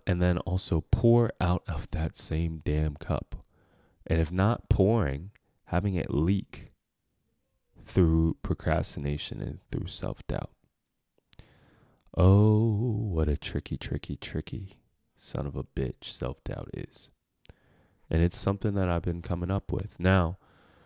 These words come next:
why am I speaking on this? One, because I feel it very present right now. And if I'm feeling it, then that's what I want to express. But two, perhaps the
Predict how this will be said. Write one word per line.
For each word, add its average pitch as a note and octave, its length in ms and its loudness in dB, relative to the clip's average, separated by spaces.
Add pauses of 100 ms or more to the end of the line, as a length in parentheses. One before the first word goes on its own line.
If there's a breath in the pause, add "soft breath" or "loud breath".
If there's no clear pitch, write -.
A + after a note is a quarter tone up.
(680 soft breath)
why A2+ 260 6
am B2 120 0
I G2+ 60 4
speaking F2+ 440 -2
on C2+ 160 -4
this? - 320 -10
One, F2+ 440 2 (380)
because D2+ 300 -6
I C#2+ 80 -2
feel F2+ 300 0
it - 160 -6
very D#2+ 320 0
present - 440 -4
right - 200 -8
now. F#2 300 -6 (440)
And C#2+ 160 -6
if C#2 360 -10 (720)
I'm D2 280 -6
feeling D#2+ 380 -2
it, - 180 -6 (380)
then C#2+ 540 -8
that's D2 260 -8
what C#2+ 100 -4
I C#2+ 60 -4
want C#2 220 -4
to C#2 60 -4
express. - 600 -4 (1300 soft breath)
But E2+ 160 2
two, C3+ 460 2 (580)
perhaps - 400 -2
the F2 460 2